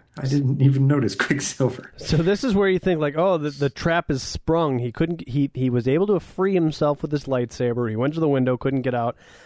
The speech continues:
Speaker 2: Now he's flying directly towards Magneto and the Toad, and Magneto will spring his trap.
Speaker 1: Right, they're toying with him. It's gotta be.
Speaker 2: Yeah.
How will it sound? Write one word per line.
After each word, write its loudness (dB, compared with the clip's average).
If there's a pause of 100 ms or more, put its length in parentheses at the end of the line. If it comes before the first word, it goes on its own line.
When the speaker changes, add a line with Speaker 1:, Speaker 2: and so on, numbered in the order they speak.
(220)
Speaker 2:
Now 2
he's 2
flying 2
directly -2
towards -2
Magneto -2
and 0
the -4
Toad, 0 (320)
and -2
Magneto 0
will 0
spring 0
his 0
trap. -4 (960)
Speaker 1:
Right, 0
they're -2
toying 0
with -10
him. -10
It's -8
gotta -2
be. -12
Speaker 2:
Yeah. -2